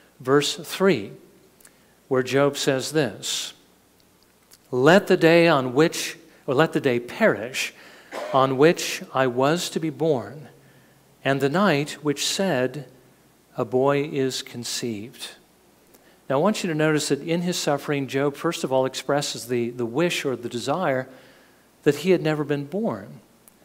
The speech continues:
But then in his second statement, he states it a little bit more strongly when he says, "I wish that I had never been conceived." Now, conception pushes it back,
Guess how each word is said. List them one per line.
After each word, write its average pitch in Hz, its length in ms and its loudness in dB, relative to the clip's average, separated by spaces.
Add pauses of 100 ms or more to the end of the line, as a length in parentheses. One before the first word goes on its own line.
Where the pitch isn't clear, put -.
(360)
But 156 120 4
then 208 160 6
in 190 120 6
his 160 140 0
second 226 360 0
statement, 147 480 2
he 156 120 -2
states 190 420 0
it 156 80 -2
a 160 40 4
little 214 220 2
bit 220 160 0
more 170 180 2
strongly 180 560 2
when 156 120 2
he 160 100 2
says, 165 320 4
"I 156 120 6
wish 190 500 4 (360)
that 160 160 8
I 156 220 6
had 151 200 2
never 170 340 4
been 156 340 2
conceived." 151 800 0
Now, 139 240 0 (300)
conception 165 680 0
pushes 170 460 -2
it 127 120 -4
back, 131 460 -2